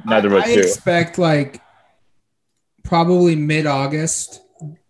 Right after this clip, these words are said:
Speaker 2: to, for them to be almost relatively done. Like,
Speaker 1: Same.
Speaker 2: like, th-, where they look at it and say, "Okay, we've got two or three spots left, and we've got ten players that we're still recruiting,"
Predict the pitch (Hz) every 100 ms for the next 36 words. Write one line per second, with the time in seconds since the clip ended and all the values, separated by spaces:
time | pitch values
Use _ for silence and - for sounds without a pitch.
0 | - 160 - 156 147 139 131 135 135 135
1 | - 170 156 147 135 - 147 139 147 135
2 | 127 120 113 101 101 131 127 117 - _
3 | _ _ _ - 87 - _ _ _ -
4 | 139 - - 147 151 170 175 185 175 160
5 | 165 170 175 165 160 156 147 143 147 147
6 | 151 139 135 147 147 151 - - - 214
7 | 190 175 170 160 - 151 143 - 143 135
8 | 127 - _ _ 151 139 135 135 143 135
9 | 143 135 131 127 - _ _ - 175 156
10 | 135 147 127 110 90 - - _ _ _
11 | - 143 135 131 127 - - 147 143 -
12 | 139 127 123 127 110 101